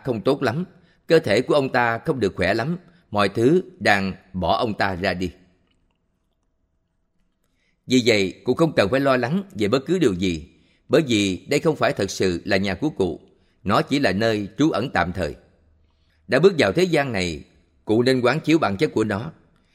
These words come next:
Tất cả mọi thứ đang hiện hữu đều chuẩn bị biến mất. Hãy nhìn vào thân của cụ. Có thứ gì vẫn còn ở dạng ban đầu của nó không? Da của cụ có giống như nó đã từng là trước đây không? Tóc của cụ, nó không giống như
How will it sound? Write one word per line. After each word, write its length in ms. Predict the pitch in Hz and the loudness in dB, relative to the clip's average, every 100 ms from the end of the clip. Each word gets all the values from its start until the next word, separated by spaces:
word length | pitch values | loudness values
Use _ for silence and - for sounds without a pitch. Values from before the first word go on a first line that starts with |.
| _ _ | _ _
Tất 80 | 196 | 0
cả 100 | 170 | 2
mọi 180 | 113 98 | 2 0
thứ 220 | 98 147 | 2 2
đang 160 | 185 127 | 2 -2
hiện 200 | 107 101 | -2 -2
hữu 400 | 98 82 101 131 - _ | -2 -2 -4 -8 -14 _
đều 260 | 104 101 92 | 0 2 2
chuẩn 240 | 85 123 | 0 -2
bị 120 | 120 | 0
biến 200 | 95 120 | 0 0
mất. 100 | 165 185 - _ _ _ _ _ | -2 -2 -8 _ _ _ _ _
Hãy 140 | - 160 | -4 2
nhìn 200 | 131 107 | 2 4
vào 220 | 101 98 | 4 4
thân 200 | 143 147 | 2 0
của 100 | 165 | 0
cụ. 360 | 156 98 80 - _ _ _ _ - | 2 0 -2 -8 _ _ _ _ -4
Có 100 | 175 | 2
thứ 120 | 208 | 2
gì 520 | 151 107 98 90 - | 2 2 2 -2 -6
vẫn 260 | 95 120 160 | 0 0 2
còn 160 | 104 101 | 2 2
ở 120 | 127 120 | 0 0
dạng 140 | 98 | 0
ban 160 | 127 139 | 0 0
đầu 200 | 95 82 | -2 0
của 140 | 123 | 0
nó 140 | 139 160 | 0 -2
không? 200 | 135 123 - _ _ _ _ _ | -4 -6 -14 _ _ _ _ _
Da 140 | 127 120 | 0 2
của 140 | 147 | 0
cụ 500 | - 98 87 - - | 2 2 2 -4 -2
có 80 | 123 | 0
giống 240 | 123 156 | 2 0
như 340 | 151 110 101 92 - | 2 0 0 -6 -4
nó 340 | 98 98 143 - | 0 0 0 -2
đã 80 | 135 | -4
từng 240 | - 101 | 0 0
là 100 | 92 | 0
trước 240 | 82 165 170 | 0 0 0
đây 140 | 107 | -2
không? 180 | 101 107 - _ _ _ _ _ _ | -2 -10 -12 _ _ _ _ _ _
Tóc 140 | 175 165 | -2 2
của 100 | 170 | 2
cụ, 440 | 165 98 82 - _ _ _ _ | 4 2 0 -6 _ _ _ _
nó 140 | 107 | 0
không 240 | 143 123 117 | 2 2 2
giống 200 | 117 160 | 2 4
như 280 | 127 117 | 2 2